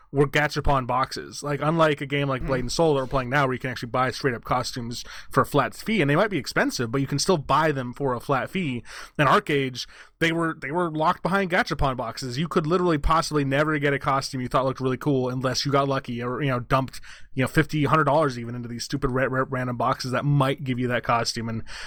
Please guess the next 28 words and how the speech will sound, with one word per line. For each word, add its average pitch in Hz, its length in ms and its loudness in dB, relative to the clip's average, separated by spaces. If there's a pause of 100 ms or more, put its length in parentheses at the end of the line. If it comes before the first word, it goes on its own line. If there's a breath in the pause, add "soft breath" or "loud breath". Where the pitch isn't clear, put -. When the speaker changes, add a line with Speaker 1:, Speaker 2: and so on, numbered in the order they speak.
(220 loud breath)
Speaker 1:
it 180 40 8
was 220 100 8
just 262 140 0
frustrating. 135 460 -4
And 139 80 -4
Destiny 156 320 2
has 131 140 0
done 135 140 2
this 123 140 -6
too 131 240 2
with, 120 160 -2
like, 120 200 -6
the 120 100 -8
speeder 127 340 2
event 123 240 0
they 127 120 2
did. 123 260 2
Like, 117 160 -2
a - 60 -4
lot 117 100 2
of 117 60 0
the 113 60 -2
speeders 117 560 0
and 120 60 -2
different 113 220 -2
things, 117 320 0
you 117 60 0
know, 107 240 -2